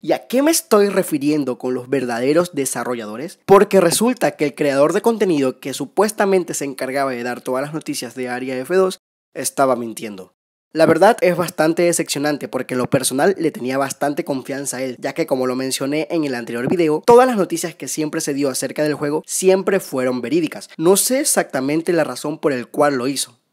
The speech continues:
Bueno, creo que de hecho todos lo sabemos. Pero no todo es malo, ya que los verdaderos desarrolladores se han enunciado en el Discord oficial del juego. El enorme hype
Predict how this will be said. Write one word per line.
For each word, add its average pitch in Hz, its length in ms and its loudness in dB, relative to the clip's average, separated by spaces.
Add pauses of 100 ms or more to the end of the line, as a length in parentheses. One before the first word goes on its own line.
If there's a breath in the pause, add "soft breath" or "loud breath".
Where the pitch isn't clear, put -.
(140)
Bueno, 127 340 2
creo 175 300 8
que 160 140 6
de 156 160 8
hecho 175 320 6 (200)
todos 196 360 10
lo 135 160 0
sabemos. 123 560 -4 (180)
Pero 165 240 8
no 180 140 10
todo 202 380 8
es 175 100 2
malo, 196 320 8
ya 156 200 4
que 147 120 0
los 131 180 2
verdaderos 135 580 4
desarrolladores 175 840 4
se - 240 4
han 262 160 6
enunciado 202 600 6
en 202 80 2
el 175 100 4
Discord 151 480 0
oficial 120 640 -4
del 113 140 -6
juego. 131 260 -4
El 180 140 0
enorme 165 540 4
hype 135 380 -4